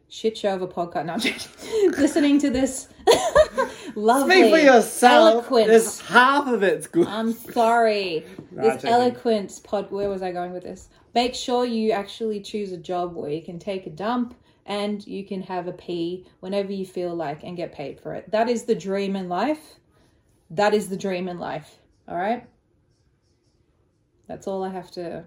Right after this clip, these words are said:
Speaker 1: teach the youngins that are listening to this.
Speaker 2: That is what future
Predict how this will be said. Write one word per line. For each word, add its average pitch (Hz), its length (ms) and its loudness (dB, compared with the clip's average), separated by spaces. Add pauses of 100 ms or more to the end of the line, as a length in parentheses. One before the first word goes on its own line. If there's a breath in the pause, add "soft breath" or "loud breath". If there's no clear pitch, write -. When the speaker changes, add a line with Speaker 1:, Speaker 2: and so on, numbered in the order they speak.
(300)
Speaker 1:
teach - 400 -12
the 156 260 -8
youngins 175 720 -10
that 180 260 -14
are 175 120 -6
listening 180 420 -12
to 175 120 -12
this. 226 340 -8 (540)
Speaker 2:
That 190 240 0
is 170 180 2
what - 380 0
future 175 840 -2